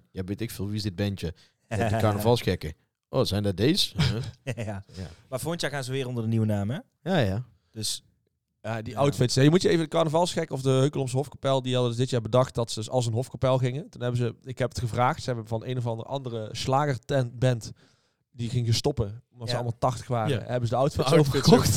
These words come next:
Speaker 1: ook. Ja, ja.
Speaker 2: Van die mooie,
Speaker 1: Gek.
Speaker 2: zie-, eh, weet het, groen, eh, rode giletjes.
Speaker 3: Ja, met zo'n, met zo'n, met zo'n bowtie, met zo'n ding. Ah, het zag eruit, jongen.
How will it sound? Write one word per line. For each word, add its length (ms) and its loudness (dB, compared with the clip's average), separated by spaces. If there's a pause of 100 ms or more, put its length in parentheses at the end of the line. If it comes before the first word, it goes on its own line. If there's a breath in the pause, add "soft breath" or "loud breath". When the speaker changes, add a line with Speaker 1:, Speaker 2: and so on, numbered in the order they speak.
Speaker 1:
ook. 60 0
Ja, 180 2
ja. 220 -6
Speaker 2:
Van 260 -10
die 100 -2
mooie, 280 2 (140)
Speaker 1:
Gek. 160 2
Speaker 2:
zie-, 420 0
eh, 200 0
weet 100 0
het, 100 -6
groen, 340 0
eh, 180 6
rode 340 4
giletjes. 580 -2
Speaker 3:
Ja, 400 0
met 200 -4
zo'n, 220 -4
met 180 -6
zo'n, 300 -4
met 160 -6
zo'n 500 -8 (680)
bowtie, 680 4
met 280 -4
zo'n 200 -4
ding. 280 -4
Ah, 220 -10
het 160 -10
zag 200 -2
eruit, 320 -6
jongen. 280 -10